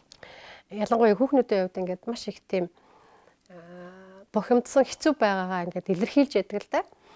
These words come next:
Тэгээ энэ илэрхийлж байгаа илэрхийллүүдийг нь ингээ анзаарахаар бүр өөрийгөө ингээ бүр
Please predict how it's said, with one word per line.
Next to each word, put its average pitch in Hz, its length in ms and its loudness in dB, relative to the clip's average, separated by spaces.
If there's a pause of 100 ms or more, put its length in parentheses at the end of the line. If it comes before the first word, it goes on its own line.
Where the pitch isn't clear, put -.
(160)
Тэгээ 277 160 6
энэ 254 160 4
илэрхийлж 359 320 6
байгаа 285 240 8
илэрхийллүүдийг 269 720 6
нь 196 160 2
ингээ 175 240 -2
анзаарахаар 185 500 -2 (540)
бүр 208 160 0
өөрийгөө 226 480 6
ингээ 180 160 -4
бүр 302 220 0